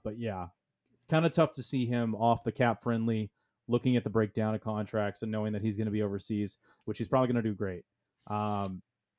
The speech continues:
but bummed nonetheless. So, I don't know about you guys, but the hottest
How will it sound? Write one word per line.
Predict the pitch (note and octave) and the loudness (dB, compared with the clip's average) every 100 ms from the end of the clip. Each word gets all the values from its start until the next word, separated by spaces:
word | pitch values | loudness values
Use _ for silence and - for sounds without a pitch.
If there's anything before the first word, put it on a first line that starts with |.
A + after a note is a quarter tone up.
| _ _ _ _ _ _ _ | _ _ _ _ _ _ _
but | B2 A#2 - _ _ _ _ _ _ _ - | 2 2 -2 _ _ _ _ _ _ _ 2
bummed | C3+ C#3+ D3+ D3 - _ _ _ _ _ _ _ _ _ _ | 6 6 4 -2 -8 _ _ _ _ _ _ _ _ _ _
nonetheless. | A2 A#2 D3 D3+ A2+ F#2+ F2 - - - _ _ _ _ _ _ _ _ | -4 6 8 8 4 2 -6 -12 -14 -16 _ _ _ _ _ _ _ _
So, | - - E3 G#2 E2 _ _ _ _ _ _ _ _ _ _ _ _ - _ _ _ | -2 8 8 8 2 _ _ _ _ _ _ _ _ _ _ _ _ -20 _ _ _
I | D3 | 8
don't | F#3+ | 10
know | |
about | G#3 D3 | 10 8
you | B2+ | 6
guys, | A#2 A2 F#2+ F#2 - - | 4 2 2 -6 -14 -12
but | - A2+ D3 A2 - _ _ _ _ _ | 2 8 8 6 0 _ _ _ _ _
the | A#2 A#2+ C3+ A#2+ - | -2 4 4 4 -2
hottest | - F3 F#3+ G#3 G#3 - | 2 6 8 8 6 0